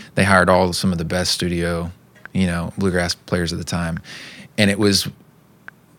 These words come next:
that was, I don't know, that was probably the first album that I remember being like, "Yeah, I really, I really like that," 'cause I was heavy in bluegrass when I was young. Obviously, when I get older, I, <laughs> I went to church youth groups and, uh, was exposed to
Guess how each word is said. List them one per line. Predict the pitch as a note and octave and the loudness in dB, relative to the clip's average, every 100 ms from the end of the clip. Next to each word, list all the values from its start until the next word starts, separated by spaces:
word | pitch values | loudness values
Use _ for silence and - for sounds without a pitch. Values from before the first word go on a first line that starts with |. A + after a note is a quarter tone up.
| _ A2+ | _ 4
that | A#2 A2 | 4 6
was, | G2+ F2 - | 4 2 0
I | - | 2
don't | G2+ | 4
know, | G2 F2+ | 4 4
that | G2+ | 4
was | A2 - | 4 2
probably | A2+ G2 | 4 4
the | F2 | 0
first | E2 F#2+ F#2+ F2 - - - _ _ _ _ _ _ E2+ | 0 2 2 2 -4 -8 -14 _ _ _ _ _ _ 0
album | F#2 F2+ F2 F2 | 0 0 -2 -2
that | F2 | -2
I | |
remember | E2+ F2 E2+ | -2 -2 -4
being | E2 E2 E2 | -4 -6 -6
like, | D#2+ - | -8 -8
"Yeah, | - | -6
I | A#2+ | -6
really, | - A2+ - - | -6 -8 -10 -10
I | |
really | F#2+ F#2+ G2 F#2+ | -6 -2 -2 -2
like | F#2 F#2+ | -4 -4
that," | - - | -8 -10
'cause | - G2+ | -2 0
I | |
was | G2+ | 2
heavy | - G2 F#2 | 0 0 0
in | E2+ | -2
bluegrass | E2 F2 E2+ E2 - | -4 -4 -4 -4 -4
when | F#2 | -4
I | |
was | E2+ | -4
young. | F2 E2 F#2+ - _ _ _ _ _ _ - - | -6 -6 -10 -14 _ _ _ _ _ _ -18 0
Obviously, | B2+ B2+ A#2+ A#2 | 4 6 6 6
when | G#2+ | 6
I | G2+ | 6
get | G2+ | 6
older, | G2 F#2+ F2 | 6 4 4
I, | F2+ D#2+ - D3+ - G3 | 2 -4 2 4 6 4
<laughs> | - - - - | 2 -6 -6 -4
I | - | 4
went | B2 G#2 | 4 4
to | |
church | F#2+ G#2 F#2+ | 4 2 4
youth | F#2+ G2+ | 0 0
groups | F2+ E2 - | -2 -2 -2
and, | E2+ D#2+ E2 | -2 -2 0
uh, | E2+ E2 C#2+ | 0 -2 -4
was | F#2 | -6
exposed | F2 - F2+ E2+ - | -6 -2 -2 -2 -2
to | F2 E2+ | -2 -4